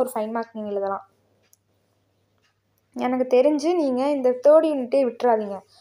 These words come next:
தேர்ட் யூனிட் இல்லாத கொஷின் பேப்பரே இருக்காது. நெக்ஸ்ட் பார்த்தீங்கன்னா ஃபோர்த் யூனிட்.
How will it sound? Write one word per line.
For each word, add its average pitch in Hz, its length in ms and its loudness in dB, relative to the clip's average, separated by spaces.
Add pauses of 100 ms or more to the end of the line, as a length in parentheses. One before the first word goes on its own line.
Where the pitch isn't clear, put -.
(240)
தேர்ட் 311 220 4
யூனிட் 277 340 -2
இல்லாத 262 340 4
கொஷின் 240 300 -4
பேப்பரே 247 280 -2
இருக்காது. 208 320 -6 (120)
நெக்ஸ்ட் 247 260 -8
பார்த்தீங்கன்னா 254 400 -4
ஃபோர்த் 262 340 2
யூனிட். 226 300 -4